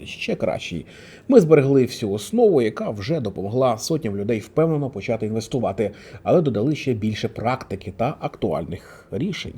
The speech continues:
Тож я вип'ю каву за це. Якщо підсумувати, то це курс з новими додатковими якісними лекторами,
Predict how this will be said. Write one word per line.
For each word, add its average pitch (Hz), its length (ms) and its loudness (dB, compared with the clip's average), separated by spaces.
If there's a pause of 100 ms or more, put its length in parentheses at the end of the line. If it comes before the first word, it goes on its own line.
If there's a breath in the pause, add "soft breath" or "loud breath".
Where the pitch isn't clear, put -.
(100)
Тож 110 200 -10
я 101 100 -4
вип'ю 110 460 -4 (300)
каву 85 320 0
за 73 100 -6
це. - 200 -16 (400)
Якщо 220 260 8
підсумувати, 226 760 4
то 147 340 2 (560)
це 247 340 4 (440)
курс - 500 0
з 110 200 -4
новими 160 760 4 (160)
додатковими 160 920 2 (100)
якісними 131 540 -2
лекторами, 120 640 0